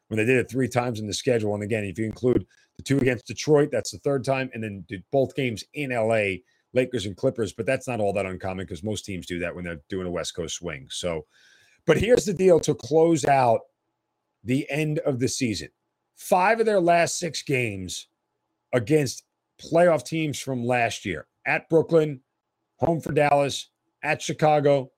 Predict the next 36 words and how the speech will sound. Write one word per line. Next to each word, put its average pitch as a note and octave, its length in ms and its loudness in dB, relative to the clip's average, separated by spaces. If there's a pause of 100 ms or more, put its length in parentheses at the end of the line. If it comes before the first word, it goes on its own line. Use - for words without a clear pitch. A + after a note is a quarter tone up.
(140)
home D3+ 240 2
for D3+ 140 -2
Washington, C#3 600 2
home C#3 240 -2
for C3 100 -6
Philly, C3+ 480 2 (280)
at B2 240 -2
Boston. A2 460 2 (600)
If D#2 160 -20
they C3 180 2
need G#3+ 200 0
wins F3+ 360 2
down C#3+ 220 0
the C3+ 80 -4
stretch - 360 -2
of F#2+ 100 -6
this F2 240 -6
thing, D#2+ 400 -6 (580)
it B2+ 200 -4
could E3 300 -2
be D#3+ 140 -2
very C3+ 380 -2
tough, - 560 -2 (720)
uh, F#2 400 2
for D3 380 0
them F2 420 -2 (1500)
if - 160 -2
they're C#3 140 2
not A#2+ 240 0
playing A#2+ 200 0
their G#2+ 140 -2
best G2 240 -2
basketball F2+ 520 -2
against E2+ 460 -10
those E2+ 580 -2 (360)
opponents. E2 580 -10